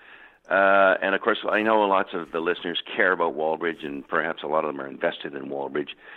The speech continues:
And, uh, the first thing I wanna say about yesterday's actions, uh, I'm thinking, "Oh my God, I wish I could buy this stock. Would I love to be able to buy this stock?" Of course, I can't because I'm over a certain threshold. Uh,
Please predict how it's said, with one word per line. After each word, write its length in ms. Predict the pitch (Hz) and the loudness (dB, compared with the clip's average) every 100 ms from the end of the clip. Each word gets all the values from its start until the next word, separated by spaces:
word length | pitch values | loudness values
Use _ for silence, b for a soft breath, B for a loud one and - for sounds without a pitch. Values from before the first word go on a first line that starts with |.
| B B B - | B B B -2
And, 460 | 82 80 82 80 | 2 2 0 2
uh, 540 | 78 73 76 73 73 73 73 | 4 6 6 4 4 0 -6
the 80 | - - | -10 0
first 320 | 123 110 - | 2 4 2
thing 200 | 101 92 | 0 2
I 60 | 87 | 4
wanna 300 | 87 85 78 | 4 2 0
say 140 | 95 85 | 2 2
about 360 | 80 80 80 | 4 0 0
yesterday's 640 | 85 85 - 90 76 76 85 | 0 0 0 -4 -4 -2 2
actions, 420 | 80 80 78 71 | 2 0 -6 -8
uh, 300 | - 76 - - | -10 -8 -10 -6
I'm 100 | 82 | -6
thinking, 180 | 73 73 | -6 -6
"Oh 200 | 92 92 | -2 -2
my 240 | 85 78 - - | -4 -8 -14 -10
God, 260 | - - - | -6 -6 -6
I 60 | |
wish 260 | 78 82 - | -8 -8 -10
I 40 | |
could 200 | 90 - | -12 -10
buy 220 | - 78 82 | -2 -2 -2
this 240 | 85 80 - - | -6 -8 -10 -8
stock. 440 | 101 95 95 - B B B B B B | -6 -4 -6 -10 B B B B B B
Would 160 | 92 101 | 0 4
I 160 | 104 | 4
love 320 | 98 101 98 - | 4 4 2 2
to 80 | |
be 100 | 98 | 4
able 160 | 98 95 | 4 6
to 100 | 92 | 2
buy 300 | 90 92 95 | 2 2 2
this 160 | 87 90 | 0 -4
stock?" 360 | - 87 87 - | 0 2 0 -2
Of 60 | |
course, 200 | 90 90 | -2 0
I 80 | 87 | -2
can't 380 | - - 78 87 | -4 -2 -2 -4
because 240 | 78 78 | -6 -6
I'm 140 | 71 76 | -4 0
over 360 | 76 71 69 B B B B - | 0 0 -2 B B B B -14
a 80 | - | -4
certain 240 | 85 73 71 | 0 0 -2
threshold. 540 | - 98 - 64 64 B B B B B | 2 2 2 -2 -2 B B B B B
Uh, 460 | 85 85 82 80 | 4 6 6 6